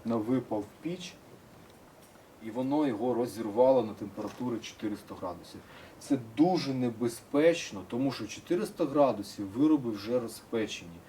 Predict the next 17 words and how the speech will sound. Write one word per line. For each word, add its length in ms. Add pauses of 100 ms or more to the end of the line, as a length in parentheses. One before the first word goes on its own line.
(360)
І 60
воно, 360
коли 360
воно 300
не 120
тріскається, 840
воно 240
просто 400
лопається. 720
В 160
печі 360
йде, 500 (460)
ну, 140
доволі 440
таки 320
великий 520
хлопок. 600